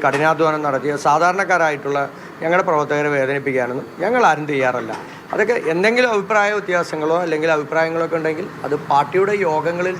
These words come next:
ചർച്ച ചെയ്യുക എന്നുള്ളതാണ് ഏറ്റവും പരമപ്രധാനമായിട്ടുള്ള ഒന്ന്. അതെല്ലാവരും പാലിക്കപ്പെടണമെന്നുള്ളതാണ്, ആ, ഡി സി സി പ്രസിഡന്റ് എന്നുള്ള രീതിയിൽ ഞാൻ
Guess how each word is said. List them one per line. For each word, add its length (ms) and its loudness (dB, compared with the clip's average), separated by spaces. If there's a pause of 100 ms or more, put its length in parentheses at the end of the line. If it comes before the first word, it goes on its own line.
ചർച്ച 300 0
ചെയ്യുക 220 2 (180)
എന്നുള്ളതാണ് 500 -2 (440)
ഏറ്റവും 320 4
പരമപ്രധാനമായിട്ടുള്ള 1040 2
ഒന്ന്. 180 -6 (380)
അതെല്ലാവരും 560 2
പാലിക്കപ്പെടണമെന്നുള്ളതാണ്, 1040 2 (520)
ആ, 20 2 (360)
ഡി 140 2
സി 140 0
സി 60 2
പ്രസിഡന്റ് 400 -2
എന്നുള്ള 300 0
രീതിയിൽ 260 -2 (540)
ഞാൻ 140 4